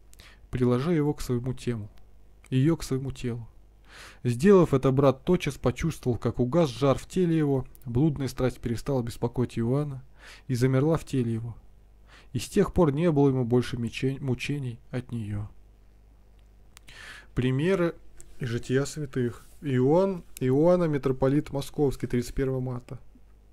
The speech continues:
Иона. Один боярин по имени Василий, а по прозванию Кутуз,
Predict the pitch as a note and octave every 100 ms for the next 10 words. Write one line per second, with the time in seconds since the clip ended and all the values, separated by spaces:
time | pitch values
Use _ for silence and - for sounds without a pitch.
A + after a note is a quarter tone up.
0 | - - - - - - B2+ C#3 B2 A#2
1 | - - - - - - - - - -
2 | - B2 F3 F#3+ C#3+ D3 F3+ F3 B2 C3
3 | B2+ B2+ A#2+ A#2 - - F3+ F3 C#3+ -
4 | - C3+ C3 D3 C3 D3 C#3 B2+ B2+ C3
5 | - G3 F#3+ -